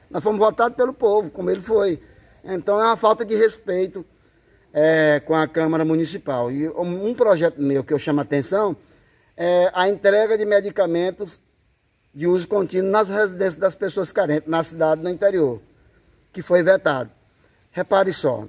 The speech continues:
não tem nenhum prejuízo para a prefeitura entregar medicamento às pessoas carentes em casa.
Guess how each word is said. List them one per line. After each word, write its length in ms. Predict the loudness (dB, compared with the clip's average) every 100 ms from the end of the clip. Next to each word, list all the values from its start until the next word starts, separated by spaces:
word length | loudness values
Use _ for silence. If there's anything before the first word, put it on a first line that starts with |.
| -12
não 120 | -4
tem 140 | 0
nenhum 240 | 0 0 2
prejuízo 680 | 4 4 2 -4 -4 -6 -4
para 220 | -2 -2
a 40 |
prefeitura 540 | -2 -4 -4 -6 -2 -2
entregar 400 | 2 2 2 2
medicamento 680 | 0 -2 -2 0 0 -2 -10 _
às 140 | -12 -6
pessoas 400 | -4 -2 -4 -2
carentes 400 | -2 -2 -4 -6
em 80 |
casa. 360 | -4 -4 -4 -8